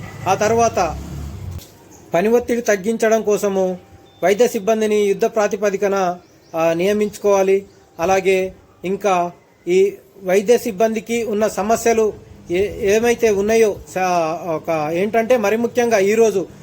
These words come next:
మనందరము, ఆ, క్షేత్రస్థాయిలో పని చేస్తున్నప్పుడు మనం డైరెక్ట్ వాళ్ళ ఇంటి house to house సర్వే చేసేటప్పుడు వాళ్ళ ఇంటికి వెళ్తాము.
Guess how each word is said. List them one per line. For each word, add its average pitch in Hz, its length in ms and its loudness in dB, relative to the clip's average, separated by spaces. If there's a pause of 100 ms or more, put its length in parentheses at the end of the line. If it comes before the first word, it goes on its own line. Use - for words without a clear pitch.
(140)
మనందరము, 214 640 0 (460)
ఆ, 160 240 2
క్షేత్రస్థాయిలో 240 680 2
పని 233 300 0
చేస్తున్నప్పుడు 240 920 0 (140)
మనం 220 220 -2
డైరెక్ట్ 233 420 0
వాళ్ళ 220 340 0
ఇంటి 208 260 -2
house 202 220 2
to - 120 -2
house 233 180 0
సర్వే 214 200 0
చేసేటప్పుడు 208 520 -4
వాళ్ళ 196 200 0
ఇంటికి 220 220 -4
వెళ్తాము. 151 320 -2